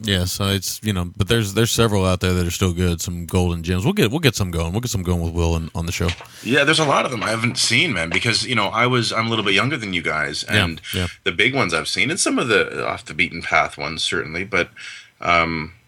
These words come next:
Speaker 2: I was a little too young for some of them, so
Speaker 1: Right, right.
Speaker 2: yeah, get to
Speaker 1: Yep.
Speaker 2: see some teased hair and,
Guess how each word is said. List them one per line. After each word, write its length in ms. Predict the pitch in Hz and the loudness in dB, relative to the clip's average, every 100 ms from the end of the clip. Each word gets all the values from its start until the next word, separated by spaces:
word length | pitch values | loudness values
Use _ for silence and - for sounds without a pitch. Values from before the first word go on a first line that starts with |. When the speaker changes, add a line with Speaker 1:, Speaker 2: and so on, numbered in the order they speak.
| _ 95 | _ -12
Speaker 2:
I 40 | |
was 100 | 92 | -4
a 20 | |
little 220 | 120 131 | 2 2
too 160 | 120 120 | 2 2
young 240 | 101 82 | 2 0
for 140 | - - | -2 -2
some 220 | 123 113 | 2 2
of 60 | 98 | 2
them, 140 | 87 | -2
so 260 | - 101 82 | -2 0 2
Speaker 1:
Right, 240 | 92 85 | 2 2
right. 160 | 92 90 | 0 2
Speaker 2:
yeah, 280 | 92 71 - - _ - | 2 2 -2 -12 _ -14
get 140 | 87 | -10
to 40 | - | -4
Speaker 1:
Yep. 100 | 90 | -4
Speaker 2:
see 60 | |
some 220 | 95 87 78 | -4 -6 -6
teased 360 | 98 95 - | -2 -2 0
hair 260 | 92 90 87 | 2 4 2
and, 280 | 78 71 | 0 -8